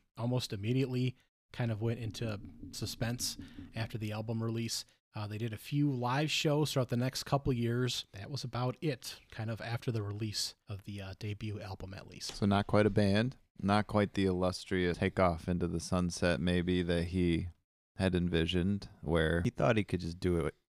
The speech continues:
Speaker 2: by himself and just have the full momentum.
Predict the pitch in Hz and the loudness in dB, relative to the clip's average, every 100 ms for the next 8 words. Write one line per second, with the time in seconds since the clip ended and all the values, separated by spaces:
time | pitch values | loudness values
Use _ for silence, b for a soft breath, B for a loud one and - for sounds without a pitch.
0 | 85 82 78 - - - - - 82 82 | -2 -2 -2 -4 -8 -8 -12 -10 -6 -6
1 | - 92 87 - 87 - 101 95 76 76 | -2 0 0 -2 -8 4 6 6 2 -2
2 | 73 82 - - | -2 -4 -4 -8